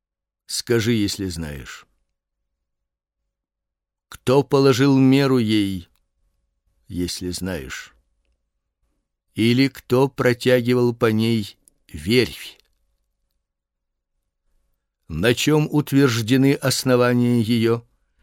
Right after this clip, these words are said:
Или кто положил краеугольный камень её? При общем ликовании утренних звёзд, когда все сыны Божии восклицали от радости.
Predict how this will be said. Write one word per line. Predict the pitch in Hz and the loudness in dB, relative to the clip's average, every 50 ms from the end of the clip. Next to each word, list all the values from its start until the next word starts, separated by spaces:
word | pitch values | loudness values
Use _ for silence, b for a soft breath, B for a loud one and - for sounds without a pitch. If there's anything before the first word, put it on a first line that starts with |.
| b b b b b b b | b b b b b b b
Или | b 113 123 127 | b 2 2 2
кто | 120 - - 139 143 | 0 0 0 0 0
положил | 139 - 139 135 131 117 120 139 139 131 | 2 2 2 2 2 2 2 2 0 0
краеугольный | - - 127 131 131 131 127 113 104 123 135 131 123 123 127 123 | -2 0 2 4 4 4 4 4 2 2 2 2 2 2 2 0
камень | 117 - - 110 107 101 95 90 90 87 | -2 -2 -2 -2 -2 -2 -2 -4 -4 -6
её? | 82 76 87 92 92 92 90 87 - _ _ _ _ _ _ _ _ _ _ _ _ _ _ _ _ _ | -6 -6 -6 -4 -4 -4 -6 -8 -12 _ _ _ _ _ _ _ _ _ _ _ _ _ _ _ _ _
При | - - 95 | -8 -4 0
общем | 107 123 135 131 - - - 135 131 127 | 2 2 2 0 0 -2 -2 0 0 0
ликовании | 131 127 - 131 131 131 131 131 127 127 127 - - | 0 0 0 2 2 2 2 2 2 2 0 0 -2
утренних | 131 131 123 - 123 127 127 123 123 110 - | -4 -4 -4 -2 -2 0 0 0 0 -2 -4
звёзд, | 101 101 98 117 127 127 107 - - - | -4 -4 -2 -2 -2 -2 -4 -6 -8 -8
когда | - - 113 107 101 95 117 120 117 | -4 -4 -4 -2 -2 -2 -2 -2 -2
все | - - - 120 120 | -2 -4 -6 -6 -4
сыны | - - 123 113 117 113 | -4 -4 -2 -2 -2 -2
Божии | 95 101 110 117 104 101 113 113 | -2 -2 -2 -2 -2 -2 -2 -2
восклицали | 110 107 107 - - 117 110 104 - - 120 113 104 98 | 0 -2 -4 -6 -6 -6 -6 -6 -4 -4 -4 -2 -2 -4
от | 95 90 - 90 | -6 -8 -8 -10
радости. | 85 78 73 - - - - - - - - | -12 -12 -12 -14 -18 -18 -18 -16 -18 -18 -18